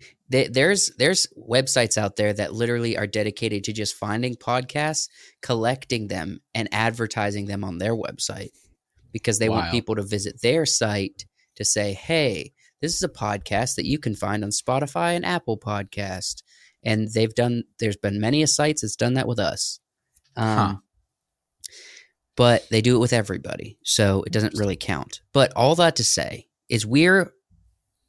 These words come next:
Speaker 1: findable.
Speaker 2: We are findable.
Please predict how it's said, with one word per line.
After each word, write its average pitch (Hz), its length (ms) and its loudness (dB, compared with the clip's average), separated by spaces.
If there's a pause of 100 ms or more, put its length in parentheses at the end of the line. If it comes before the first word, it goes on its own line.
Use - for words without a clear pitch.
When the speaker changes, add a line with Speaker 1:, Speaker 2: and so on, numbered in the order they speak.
(300)
Speaker 1:
findable. 113 720 0 (1200)
Speaker 2:
We 98 120 0
are 92 120 0
findable. 85 520 -10